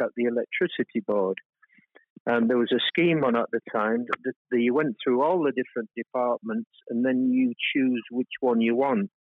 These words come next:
And I, I was qualified at being a linesman. So I'd be climbing up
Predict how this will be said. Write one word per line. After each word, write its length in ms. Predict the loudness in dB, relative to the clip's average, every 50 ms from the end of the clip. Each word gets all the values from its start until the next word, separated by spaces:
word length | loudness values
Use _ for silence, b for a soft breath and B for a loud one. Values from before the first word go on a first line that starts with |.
| _ _ _ _ _ _ _ _ _ _ _
And 180 | -2 0 2 2
I, 640 | 2 2 2 0 2 2 2 2 2 2 0 0 -2 -2 -2
I 260 | 0 0 0 0 0
was 180 | 0 0 -2 -4 -6
qualified 720 | -4 -2 0 2 0 0 0 -2 0 0 2 2 0 0 0
at 120 | -2 -2 -4 -4 -4
being 220 | -2 0 0 2
a 100 | 2 0
linesman. 680 | 0 2 2 2 0 0 0 -2 -4 -4 -4 -4 -4 -4 -8 _ _ _ _ _ _ _ -20 -20 -20 _ _ _ _ -6
So 140 | -2 -2 0
I'd 120 | -2 -2 -4
be 100 | -6 -4
climbing 520 | -2 -2 -2 0 0 0 -2 -2 -2 -2
up 80 | -4